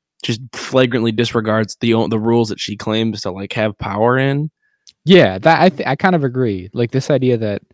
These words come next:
Speaker 2: her treachery is revealed, and so now the
Speaker 1: Mm.
Speaker 2: whole, because again, like, the group itself isn't bad. They, they seem to have the, the right idea, right?
Speaker 1: Yeah, they're not, like,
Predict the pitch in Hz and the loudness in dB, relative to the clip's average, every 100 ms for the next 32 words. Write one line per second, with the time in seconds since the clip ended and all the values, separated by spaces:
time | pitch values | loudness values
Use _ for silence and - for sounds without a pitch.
0 | _ _ - - 165 151 - 160 143 143 | _ _ -4 6 8 8 6 2 4 4
1 | 123 107 107 104 117 104 87 87 90 _ | 4 2 -2 -4 -2 -4 -4 -10 -14 _
2 | _ 95 107 - 113 120 139 123 107 113 | _ -10 -8 -2 0 2 2 2 2 2
3 | 131 117 - 196 247 262 208 151 - 180 | 4 2 -4 -2 -2 0 0 0 -4 -12
4 | 170 151 190 294 320 180 - 156 147 117 | -10 -2 0 2 0 0 0 2 2 0
5 | 98 92 - - 78 82 82 - _ _ | -6 -8 -10 -10 -8 -8 -12 -18 _ _
6 | - 165 170 190 202 - 285 165 131 104 | -4 -2 -2 -4 -4 -4 -2 -2 -2 -4
7 | 95 90 - 107 98 92 90 90 87 95 | -6 -12 -10 -8 -6 -4 -6 -6 -6 -6
8 | 107 165 180 _ _ _ 135 101 131 110 | -6 -8 -12 _ _ _ -8 -4 0 0
9 | 98 | 0